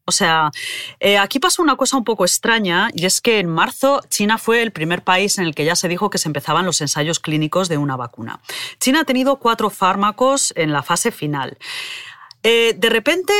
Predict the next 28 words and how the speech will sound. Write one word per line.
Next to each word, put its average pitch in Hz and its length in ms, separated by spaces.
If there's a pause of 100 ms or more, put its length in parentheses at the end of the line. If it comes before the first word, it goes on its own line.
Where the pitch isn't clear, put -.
(100)
hubo 226 200
como 175 180
un 170 120
parón, 226 400
bueno, 254 180
se 254 160
rumoreaba, 208 680
pero 175 180
no 175 100
era 208 100
oficial 202 480
que 220 100
estaban 175 320
vacunando 170 540
ya 170 220
para 160 140
el 151 100
verano, 160 380
junio, 180 340
pues - 140
por 143 100
ejemplo 147 240
en 160 80
Wuhan, 175 240
esa 147 200
población 139 420
de 170 80
riesgo. 143 460